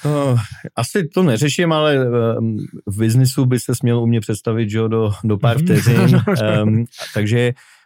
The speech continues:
Speaker 1: o, to platí furt, realitní investor a
Speaker 2: Mhm.
Speaker 1: konzultant a ty bych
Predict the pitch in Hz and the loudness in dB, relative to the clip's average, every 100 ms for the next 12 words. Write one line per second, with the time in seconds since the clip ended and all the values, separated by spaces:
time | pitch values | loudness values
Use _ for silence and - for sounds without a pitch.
0 | _ 113 113 107 135 139 135 143 - 135 | _ -4 -4 -2 -2 -2 -2 -2 0 0
1 | 139 139 127 123 123 123 123 120 120 - | 2 0 0 0 0 0 0 2 0 -2
2 | 127 123 123 123 117 139 165 208 107 107 | -2 0 0 0 2 2 0 -2 -2 0
3 | 123 123 123 123 127 - 110 110 110 117 | 0 -2 -2 -2 -4 -4 -2 -2 -2 -2
4 | 117 131 | -2 -2